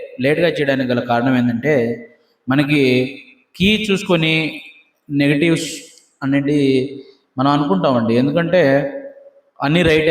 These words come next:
అనుకుంటాం, మనకు వన్ థర్టీ, వన్ థర్టీ ఫైవ్, ఫైవ్, వన్ థర్టీ ఫైవ్, వన్ ఫార్టీ రేంజ్లో వస్తుంది అనుకుంటాం.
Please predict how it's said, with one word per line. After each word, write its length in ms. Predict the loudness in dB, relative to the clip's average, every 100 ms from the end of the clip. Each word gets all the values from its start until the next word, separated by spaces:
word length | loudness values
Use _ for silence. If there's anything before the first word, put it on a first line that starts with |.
| 2
అనుకుంటాం, 360 | 2 0 0 0
మనకు 160 | 0 0
వన్ 120 | 0 -2
థర్టీ, 240 | -2 0 0
వన్ 100 | 0
థర్టీ 200 | -4 -4 -4
ఫైవ్, 100 | -2
ఫైవ్, 160 | -2 -4 -8 -12 -6
వన్ 100 | -4 -4
థర్టీ 200 | -4 -4
ఫైవ్, 160 | -2 -2 -2
వన్ 100 | -4 0
ఫార్టీ 200 | -2 -2
రేంజ్లో 240 | -4 -2 -2
వస్తుంది 280 | -4 -6 -4 -2
అనుకుంటాం. 340 | -4 -10 -12